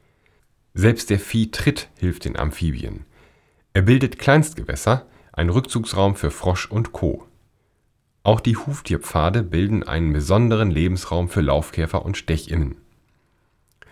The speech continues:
Weidetiere transportieren in ihrem Fell Pflanzensamen, Früchte und Sporen, sogar Reptilien, Käfer, Wanzen, Spinnen und Schnecken über weite Strecken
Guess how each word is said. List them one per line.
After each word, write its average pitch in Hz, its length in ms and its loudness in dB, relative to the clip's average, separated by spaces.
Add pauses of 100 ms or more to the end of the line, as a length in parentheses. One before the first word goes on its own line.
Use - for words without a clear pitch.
(140)
Weidetiere 139 560 4
transportieren 120 680 2
in 73 100 -2
ihrem 82 240 0
Fell 104 220 2
Pflanzensamen, 95 840 2
Früchte - 420 -4
und - 120 -6
Sporen, 87 460 0
sogar 95 360 2
Reptilien, 113 720 0
Käfer, 117 500 2
Wanzen, 95 440 0
Spinnen 98 440 0
und 101 200 -4
Schnecken 87 360 -2
über 80 240 0
weite 113 280 4
Strecken 104 400 -4